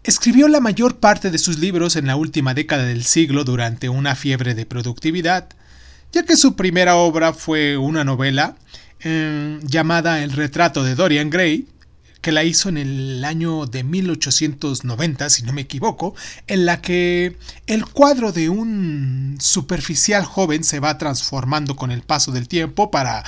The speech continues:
reflejar su corrupción y su vejez. Sin embargo, Oscar Wilde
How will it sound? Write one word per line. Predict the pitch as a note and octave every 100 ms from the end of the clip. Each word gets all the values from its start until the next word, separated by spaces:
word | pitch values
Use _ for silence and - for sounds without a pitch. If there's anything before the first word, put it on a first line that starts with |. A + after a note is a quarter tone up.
| - -
reflejar | D#3+ D#3 D3+ D#3 F3
su | - C3+
corrupción | C3 C#3+ - F3 D#3+
y | C#3+ A2 - - -
su | - D#3+
vejez. | F3+ F#3+ D4+ - - - - - - - -
Sin | - C4
embargo, | D#4+ E4 F#3 A3 G#3+ - - -
Oscar | - F4 A3+
Wilde | F3+ D3+ D3+ -